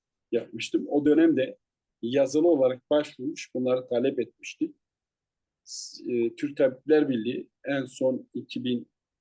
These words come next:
yirmi üç yılında yine bu beyaz kod verilerini talep etti. Hatta bununla ilgili bir dava da açtı. Dava sonucunda, e, T T B haklı gördü.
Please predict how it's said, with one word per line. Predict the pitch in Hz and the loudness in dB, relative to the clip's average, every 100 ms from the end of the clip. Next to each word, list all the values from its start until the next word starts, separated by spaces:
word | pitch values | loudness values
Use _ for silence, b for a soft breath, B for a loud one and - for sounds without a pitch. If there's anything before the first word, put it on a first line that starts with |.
| _ _ _ - | _ _ _ -6
yirmi | 110 110 107 107 117 127 131 | -2 -2 -2 -2 -2 0 0
üç | 143 - | 0 0
yılında | 120 110 104 | -2 -2 -2
yine | 107 104 98 | -4 -6 -8
bu | 98 | -4
beyaz | 117 113 - | -2 -2 -4
kod | - 107 - | -8 -8 -8
verilerini | 101 104 104 104 - _ _ _ _ - | -8 -8 -10 -12 -12 _ _ _ _ -2
talep | 113 123 117 | 0 0 -2
etti. | - - - _ - | -10 -18 -20 _ -14
Hatta | 147 - - - _ _ _ _ _ _ | -14 -12 -14 -14 _ _ _ _ _ _
bununla | 123 123 | -2 0
ilgili | 127 123 127 127 120 | 0 -2 -6 -6 -6
bir | 120 - | -10 -4
dava | 110 123 135 - | 0 2 2 0
da | |
açtı. | 95 - - - 185 _ - | -8 -12 -14 -14 -16 _ -8
Dava | 110 113 120 | -2 0 -2
sonucunda, | - 120 110 110 107 127 - _ _ _ _ _ _ | -2 -4 -4 -6 -6 -6 -8 _ _ _ _ _ _
e, | - 110 | -18 -16
T | - 120 | -8 -6
T | - 110 | -2 0
B | 117 117 - | 2 0 -2
haklı | 120 - 131 | -10 -8 -6
gördü. | 123 107 92 - - 135 | -2 -2 -2 -10 -12 -10